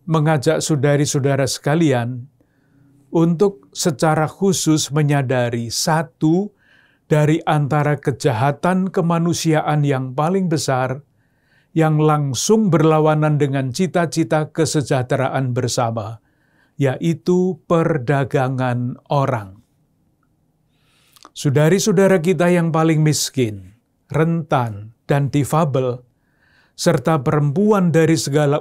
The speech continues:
usia dan anak-anak, kaum migran, pengungsi, dan saudari-saudara kita yang datang dari keluarga yang tidak harmonis, sangat rentan dieksploitasi untuk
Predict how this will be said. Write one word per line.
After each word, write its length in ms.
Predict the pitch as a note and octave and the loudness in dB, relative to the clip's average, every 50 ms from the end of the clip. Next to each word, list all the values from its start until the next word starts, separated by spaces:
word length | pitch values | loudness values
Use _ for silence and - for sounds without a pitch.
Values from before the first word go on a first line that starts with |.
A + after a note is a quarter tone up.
| - | 0
usia 400 | E3+ D3+ - - - D#3 D3 C#3+ | -2 -2 -2 -2 0 0 0 0
dan 240 | B2 A#2+ C3+ C3 C3+ | 0 -2 -4 -4 -4
anak-anak, 800 | - - C#3 C3 B2+ B2 A#2+ - - - E3+ F3 E3 D3 B2+ - _ - - _ _ _ _ _ _ _ _ _ _ _ _ - | -4 -4 -4 -4 -4 -4 -6 -6 -4 -2 0 2 2 0 0 -2 _ -18 -20 _ _ _ _ _ _ _ _ _ _ _ _ -2
kaum 320 | - D#3 D#3 D#3 D3 D#3 F3 | 0 2 2 2 2 2 2
migran, 640 | F#3 E3 C#3 - D#3+ D3+ C3+ B2 A#2 G2+ F#2+ G2 _ _ _ _ _ _ _ _ _ _ | 0 0 0 -2 0 0 0 0 -2 -6 -10 -16 _ _ _ _ _ _ _ _ _ _
pengungsi, 960 | - D#3+ D3+ D3 D3 D#3 F#3 F#3 G3 G#3 - - - C#3+ B2+ A2+ G#2 G#2+ A#2 _ _ _ _ _ _ _ _ _ _ _ | -2 0 2 2 2 2 2 2 0 -2 -2 -4 -4 -2 -4 -4 -4 -8 -14 _ _ _ _ _ _ _ _ _ _ _
dan 240 | - - D3+ D3 D3+ | -2 0 0 2 0
saudari-saudara 880 | D3 - E3 C3+ C#3+ D3+ D3+ D3+ D#3 - - D3 C3+ C#3+ C#3+ D3 C#3 B2+ | 0 0 0 2 2 2 2 2 0 -2 -2 -2 0 0 2 2 0 0
kita 320 | - F3 D#3+ A2+ D#3+ D3+ | 0 -2 0 0 2 2
yang 320 | D3 C#3+ C#3+ C#3 C#3 C3 A2 | 2 2 2 0 0 -2 0
datang 480 | C3+ B2+ A#2 - - F3+ F#3+ G#3 G3+ | -2 -2 -2 -2 -2 -2 0 0 0
dari 240 | E3+ F3 E3+ D#3 E3+ | 2 2 2 2 0
keluarga 640 | D#3+ F3 E3+ E3 D#3 D#3 D#3 D3+ C#3 B2+ D#3 D3 C#3+ | 0 2 2 2 2 2 2 0 -2 0 0 2 2
yang 160 | C#3+ D3 C#3+ | 0 0 -2
tidak 320 | C3 D3 C3+ A#2 C#3 C3 | -2 -4 -2 0 -2 -2
harmonis, 800 | A2+ C3 C3 B2 A#2+ D3 E3+ F#3 E3 C#3 B2+ A2+ - - - - _ _ _ _ _ _ _ | 0 -2 -2 -2 0 0 0 0 0 0 -2 -4 -6 -8 -10 -12 _ _ _ _ _ _ _
sangat 640 | - - - - F3 F#3 F#3+ F#3 F#3 F#3 F#3 F#3 - - | -10 -8 -2 0 0 0 0 0 0 -2 -2 -4 -6 -6
rentan 720 | - E3 F3 D#3 D#3+ D#3 C#3+ - C#3 B2 G2+ F#2+ G2+ - _ _ _ _ _ _ _ _ | -2 0 0 2 0 -2 -2 -2 -2 -2 -2 -6 -12 -20 _ _ _ _ _ _ _ _
dieksploitasi 1400 | - - D#3 E3 - F3 D3 - - - - D3+ C#3+ C#3 C3 A#2 - - D#3 E3 D#3 - - E3 E3+ E3+ F3 E3+ _ _ _ _ _ _ _ - | -2 2 2 2 2 0 -4 -4 -4 -6 -2 -2 0 0 0 -2 0 -2 -2 -2 -2 -2 -2 0 0 0 -2 -6 _ _ _ _ _ _ _ 0
untuk 560 | E3+ E3 D#3+ D#3+ D3 B2 E3 D#3 D#3 - | 2 2 2 2 0 0 0 -2 -2 -4